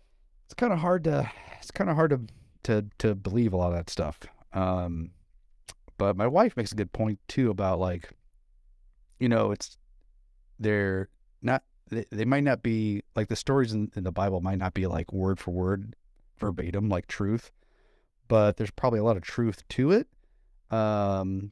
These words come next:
but, you know, they're just stories that are just, like, you know, telephone style. This person told this person to write this person, and then, like, all the different, um, uh, you know, series of translations the Bible has gone through. Um, and so, yeah, so I,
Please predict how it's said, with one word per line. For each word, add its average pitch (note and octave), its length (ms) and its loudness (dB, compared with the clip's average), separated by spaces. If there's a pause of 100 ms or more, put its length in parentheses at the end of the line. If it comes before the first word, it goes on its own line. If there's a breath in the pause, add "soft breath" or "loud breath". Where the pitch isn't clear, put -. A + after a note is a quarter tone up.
(120)
but, - 160 2
you G#2+ 80 4
know, G#2+ 80 2
they're A#2 80 2
just A2 160 -2
stories G2 360 0
that F#2 60 -2
are F2+ 80 0
just, F#2 180 -6
like, E2+ 220 -2 (300)
you B2 80 0
know, A2 100 0
telephone C#3+ 460 0
style. C#2+ 300 -6
This E2+ 140 -8
person F2 300 -4
told D#2 200 -6
this F#2+ 120 -2
person A#2 460 -2
to - 100 -8
write D#2 200 -6
this - 140 -4
person, G#2+ 380 -2
and E2 100 -2
then, D#2+ 100 -4
like, D#2 200 -6
all E2+ 100 2
the E2+ 80 -4
different, E2+ 400 -6 (680)
um, D2 460 -4 (1000)
uh, D2+ 500 -2
you G2 100 -4
know, E2+ 100 -4
series F#2 440 -2
of E2+ 180 -8
translations G2 840 -2
the G2+ 80 -4
Bible F#2 300 0
has F#2 100 -2
gone G2 280 0
through. G#2 280 -2 (920 soft breath)
Um, A2 560 2 (1700)
and C3 120 -2
so, D#3 180 4
yeah, D3+ 280 0
so C#3+ 260 4
I, A#2+ 340 2